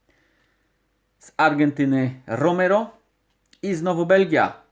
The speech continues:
Thomas Munier, druga karta, dwa zero dla Belgii.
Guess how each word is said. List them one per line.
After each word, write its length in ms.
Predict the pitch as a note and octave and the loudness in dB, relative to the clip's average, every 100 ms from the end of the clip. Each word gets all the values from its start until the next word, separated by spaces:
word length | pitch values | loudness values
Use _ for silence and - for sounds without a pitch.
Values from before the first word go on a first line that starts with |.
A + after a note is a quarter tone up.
| _ | _
Thomas 340 | F#3+ F#3 E3+ | -2 0 0
Munier, 420 | D3+ F3 F3+ E3+ B2+ | -2 -2 -2 -2 -4
druga 380 | - C#3 D3+ D3 | -10 -4 0 0
karta, 600 | C#3 D3+ C3 C#3 C3 C3 _ - - - _ - | 2 2 4 4 4 0 _ -20 -20 -20 _ -8
dwa 320 | B2 B2+ C#3 | -2 2 2
zero 260 | C3+ C3 B2 | 4 2 4
dla 140 | A#2+ | 2
Belgii. 520 | C3+ C3 B2 D#3+ E3+ | 2 2 2 -2 -4